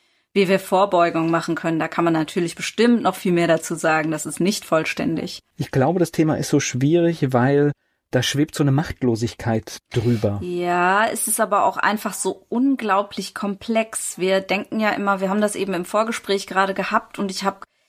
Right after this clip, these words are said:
Speaker 1: gedacht, ich möchte gerne ein besseres Bild, aber ich werde das Bild jetzt einfach mal verwenden. Wenn wir uns mit Krebs beschäftigen, haben wir, und da erkläre ich auch gleich, wie Krebs entsteht, aber da haben wir ja eine Ansammlung von Zellen, die eigentlich in den Körper nicht so gehören, wie sie da sind.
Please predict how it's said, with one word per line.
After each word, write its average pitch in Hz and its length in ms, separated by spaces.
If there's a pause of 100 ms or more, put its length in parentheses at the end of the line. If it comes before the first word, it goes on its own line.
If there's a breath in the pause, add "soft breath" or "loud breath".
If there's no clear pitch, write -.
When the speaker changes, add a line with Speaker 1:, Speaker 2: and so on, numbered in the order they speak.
(240)
Speaker 1:
gedacht, 202 300
ich 202 140
möchte 202 260
gerne 190 260
ein 190 180
besseres 196 440
Bild, 214 380
aber 180 120
ich 185 140
werde 220 220
das 202 160
Bild 220 220
jetzt 202 160
einfach 196 280
mal 190 160
verwenden. 185 640 (840)
Wenn 202 380
wir 214 380
uns 190 220
mit 202 120
Krebs 208 300
beschäftigen, 175 1000
haben 196 260
wir, 190 440 (280)
und 156 160
da 185 80
erkläre 190 320
ich 190 120
auch 175 100
gleich, 185 260
wie 175 80
Krebs - 300
entsteht, 180 500
aber 170 180
da 180 120
haben 196 160
wir 202 120
ja 190 180
eine - 280
Ansammlung 202 720
von 180 300
Zellen, 214 540
die 185 160
eigentlich 196 500
in 185 80
den 180 140
Körper 170 320
nicht - 480
so 175 280
gehören, 175 420
wie 165 60
sie 160 140
da 165 220
sind. - 360